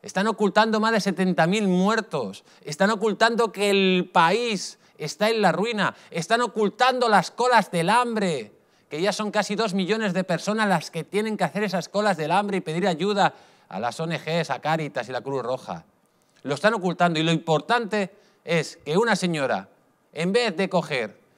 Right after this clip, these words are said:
y gastarse el dinero en comisiones, como se las gastó ella junto a sus amigos para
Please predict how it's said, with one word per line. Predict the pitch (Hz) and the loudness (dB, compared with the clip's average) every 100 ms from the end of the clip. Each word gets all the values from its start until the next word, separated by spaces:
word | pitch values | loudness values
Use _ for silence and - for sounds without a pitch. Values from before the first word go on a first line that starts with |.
| _ - | _ -14
y | 143 | -4
gastarse | 160 - 220 220 196 | -2 0 0 -2 -2
el | 202 | -2
dinero | 185 170 147 | 0 0 0
en | 139 - | -2 -4
comisiones, | - 165 156 139 - 214 180 113 90 - - _ _ _ _ _ _ | 0 0 0 -2 -4 -2 -2 -4 -10 -14 -20 _ _ _ _ _ _
como | - 139 143 | -8 -6 0
se | |
las | 156 143 | 2 2
gastó | 143 - 208 | 0 0 -2
ella | 208 175 160 - | 0 2 0 0
junto | - 151 139 | -6 -10 -8
a | |
sus | 135 135 | -8 -6
amigos | 156 180 147 | -2 -2 0
para | 151 139 113 | 0 0 -2